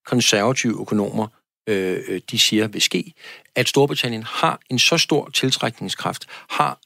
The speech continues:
verdenssproget, har verdenszonen, Greenwich Mean Time, har bankerfaringen, alt det der andet,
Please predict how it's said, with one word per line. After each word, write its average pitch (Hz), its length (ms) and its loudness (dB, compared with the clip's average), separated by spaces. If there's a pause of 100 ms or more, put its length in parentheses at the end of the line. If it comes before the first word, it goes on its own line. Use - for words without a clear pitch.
(260)
verdenssproget, 120 760 0
har 82 340 -4
verdenszonen, 113 840 2
Greenwich 117 400 2
Mean 135 200 6
Time, 113 360 2
har 123 320 0 (400)
bankerfaringen, 101 1120 -2
alt 139 240 -2
det 143 100 -2
der 127 120 2
andet, 117 360 2